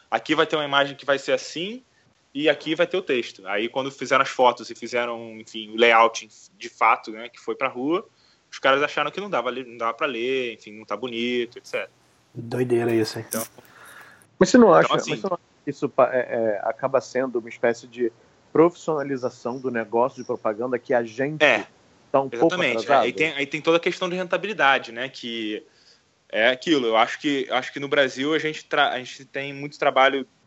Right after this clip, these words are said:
Speaker 1: de, do jeito que a gente trabalha, porque a gente, a gente é uma mão de obra barata no Brasil, né?
Speaker 3: É, a impressão que a gente tem, é, é, daqui,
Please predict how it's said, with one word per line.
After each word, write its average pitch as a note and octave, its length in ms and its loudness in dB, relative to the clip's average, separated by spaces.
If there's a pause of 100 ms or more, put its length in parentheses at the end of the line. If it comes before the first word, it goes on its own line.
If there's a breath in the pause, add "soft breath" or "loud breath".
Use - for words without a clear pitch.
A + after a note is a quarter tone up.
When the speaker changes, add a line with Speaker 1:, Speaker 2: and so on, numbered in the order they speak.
(120)
Speaker 1:
de, B2 140 -2
do B2 140 -8
jeito C3 240 -4
que A#2 340 -6
a G#2+ 60 -6
gente A#2 240 -18
trabalha, A#2+ 360 2
porque - 240 -4
a D3+ 80 6
gente, D#3 380 -6
a C3 140 0
gente D3 280 -6
é D3 40 -4
uma D3 80 0
mão D3+ 100 0
de D3+ 100 0
obra D3 200 4
barata D3+ 380 4
no A#2 80 -20
Brasil, G2 360 -20
né? A2+ 120 -20 (840)
Speaker 3:
É, C3+ 280 6
a C#3 80 4
impressão D3 340 0
que F#3 60 0
a F3+ 40 2
gente D#3+ 240 -8
tem, C#3 420 0
é, G#2 360 -4
é, G2+ 60 -2
daqui, A2 560 -2